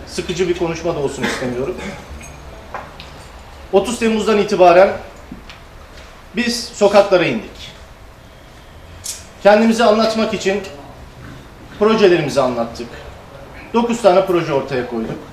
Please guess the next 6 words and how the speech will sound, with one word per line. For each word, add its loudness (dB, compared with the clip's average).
Bu 2
dokuz 4
projemizi 4
halkın 6
aklına, 6
zihnine, 2